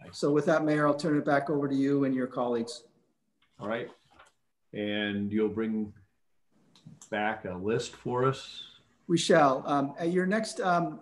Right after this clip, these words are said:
Speaker 2: at your next study session, as part of reports by the city manager, um, myself and Ms. Spear will work on some kind of a one or two pager, just kind of, uh, memorializing and summarizing what we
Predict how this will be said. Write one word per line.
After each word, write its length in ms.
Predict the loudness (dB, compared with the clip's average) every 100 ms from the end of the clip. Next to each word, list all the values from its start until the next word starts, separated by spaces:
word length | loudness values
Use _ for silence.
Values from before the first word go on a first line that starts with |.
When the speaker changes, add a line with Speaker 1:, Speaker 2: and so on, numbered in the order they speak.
| -8
Speaker 2:
at 80 | -2
your 140 | 0
next 240 | 2 -2
study 240 | -2 -2 -2 -10 _ _ -2
session, 320 | 0 0 0
as 80 | -2
part 260 | -2 -2 0
of 40 |
reports 380 | -4 -2 -2 0
by 160 | -4
the 100 | -2
city 220 | -2 -2 2
manager, 680 | 2 2 4 4 2 -2 -20 _ _ 0
um, 300 | 2 2 -2 -4
myself 360 | 0 0 2
and 120 | 0 -2 -2
Ms. 200 | -4 -4
Spear 340 | 0 4 4
will 180 | 4 2
work 260 | 2 0 0
on 200 | 0 -2
some 200 | -4 -4
kind 220 | -2 -2
of 60 |
a 80 | -2
one 240 | 0 0 -2
or 80 |
two 220 | -4 -2 -2
pager, 580 | 2 4 4 4 -2
just 160 | -4 -6
kind 180 | 0 2
of, 160 | 2 2
uh, 140 | 2
memorializing 880 | 0 0 2 4 4 2 2 -2 -8
and 100 | -6
summarizing 680 | -2 -2 2 2 0 -2 -4
what 180 | -4 -4
we 240 | -8 -10